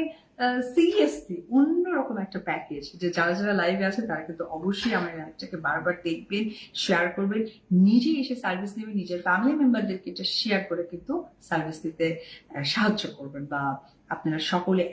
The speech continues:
একসাথে যখন যাবেন না, কারণ আমার ওইখানে কিন্তু একটা ভিআইপি রুমও আছে, আপনি যদি চান যে আমি personally,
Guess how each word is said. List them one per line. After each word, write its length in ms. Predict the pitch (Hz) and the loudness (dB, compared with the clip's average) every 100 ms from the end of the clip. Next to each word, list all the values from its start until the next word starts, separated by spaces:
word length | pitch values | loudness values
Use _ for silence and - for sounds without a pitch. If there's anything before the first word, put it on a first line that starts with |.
| 170 | -4
একসাথে 320 | - 180 185 175 | -4 -2 0 0
যখন 180 | 175 190 | 2 2
যাবেন 220 | 170 180 254 | 2 2 2
না, 60 | 349 - - - | 4 0 -4 -12
কারণ 140 | - 170 | -8 -6
আমার 140 | 180 180 | -4 -4
ওইখানে 220 | 185 196 185 | 0 0 0
কিন্তু 120 | 180 | -2
একটা 120 | 175 185 | -2 2
ভিআইপি 300 | 247 254 262 | 4 4 4
রুমও 220 | 269 262 220 | 4 4 0
আছে, 100 | 214 196 | -4 -6
আপনি 120 | 190 190 | -6 -2
যদি 140 | 196 190 | -2 -2
চান 100 | 226 | -4
যে 60 | 226 | -2
আমি 100 | 220 214 | -4 -4
personally, 640 | 196 - 226 214 196 190 | -4 0 0 2 4 4